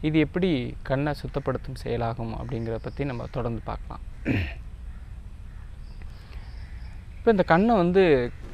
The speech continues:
துணியை இப்படி போட்டு வச்சிருக்கோம் இல்லையா? இப்படி துணியை போட்டுட்டு ஒரு ரெண்டு நிமிஷம் நீங்க இப்படி உட்கார்ந்துருக்கீங்க இல்லையா? அப்படி உட்கார்ந்துருக்கும் பொழுது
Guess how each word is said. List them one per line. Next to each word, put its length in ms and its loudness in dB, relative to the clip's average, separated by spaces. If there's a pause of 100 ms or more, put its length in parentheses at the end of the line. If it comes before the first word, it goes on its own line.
(100)
துணியை 260 4
இப்படி 200 4
போட்டு 300 4
வச்சிருக்கோம் 300 -4
இல்லையா? 420 0 (800)
இப்படி 260 0
துணியை 320 2
போட்டுட்டு 300 -2
ஒரு 180 2
ரெண்டு 180 0
நிமிஷம் 280 -2
நீங்க 160 -2
இப்படி 120 -2
உட்கார்ந்துருக்கீங்க 500 -2
இல்லையா? 440 -4 (680)
அப்படி 280 0
உட்கார்ந்துருக்கும் 760 2
பொழுது 520 4